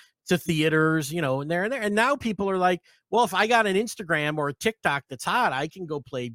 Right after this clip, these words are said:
big clubs, I can play theaters." And maybe that is where it's going. Um, I would, al-, but I would tell anyone, and it's the same advice, uh, we always had about, you know, putting out an album or putting out a, a, you know, a full hour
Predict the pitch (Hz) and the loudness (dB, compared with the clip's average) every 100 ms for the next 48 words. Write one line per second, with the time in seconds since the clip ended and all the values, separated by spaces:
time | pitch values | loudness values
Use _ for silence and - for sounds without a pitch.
0 | - 123 101 - 117 139 175 135 120 127 | -12 -14 -14 -12 -6 -6 -6 -10 -12 -16
1 | - 113 - 117 120 135 170 175 - _ | -16 -14 -12 -8 -8 -6 -8 -10 -16 _
2 | _ _ - - 196 - 202 202 202 202 | _ _ -20 -8 -4 4 6 6 6 2
3 | 185 190 202 254 285 262 277 254 202 277 | -2 2 4 4 4 4 4 4 4 4
4 | 220 185 175 185 175 156 - 127 147 214 | 0 -2 2 2 0 -2 -4 0 2 2
5 | 180 131 170 208 _ _ - 156 156 165 | 2 -2 -6 -10 _ _ -6 -2 0 0
6 | - 190 196 190 190 165 190 185 175 170 | 2 4 4 2 0 0 2 2 2 2
7 | 233 220 208 _ _ _ 196 196 185 214 | 2 0 -16 _ _ _ 0 2 2 0
8 | 294 190 131 160 170 160 - 170 - 175 | -2 -4 -2 -2 -4 -4 -6 -4 -2 -2
9 | 190 156 165 180 165 - - 143 143 151 | -2 0 0 0 -4 -8 -8 -6 -4 -2
10 | 147 139 147 143 139 123 - _ _ 196 | -2 -4 -6 -4 -4 -6 -10 _ _ -2
11 | 165 135 - 196 185 180 170 147 151 156 | 0 0 -2 0 0 -2 -6 -6 -2 -4
12 | - 143 143 139 131 104 _ _ 120 120 | -6 -10 -6 -6 -6 -10 _ _ -14 -4
13 | 160 143 139 131 131 - 127 113 123 120 | 0 0 0 0 0 -6 -12 -12 -14 -14
14 | 131 113 110 - 151 135 127 131 127 113 | -12 -10 -10 -6 -4 -4 -4 -4 -4 -6